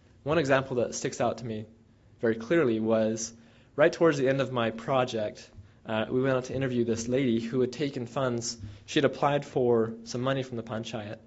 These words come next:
which is what the Panchayat does. People can apply for small projects, for small loans, and the Panchayat can issue that. Um,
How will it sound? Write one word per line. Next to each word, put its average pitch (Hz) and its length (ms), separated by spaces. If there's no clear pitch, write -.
which 127 140
is 117 100
what 120 140
the - 60
Panchayat 113 340
does. 107 220
People 123 300
can 120 100
apply 107 300
for 107 200
small 107 240
projects, 107 600
for 104 320
small 113 280
loans, 107 460
and 110 100
the 107 40
Panchayat 104 420
can - 120
issue 110 280
that. 101 240
Um, 101 420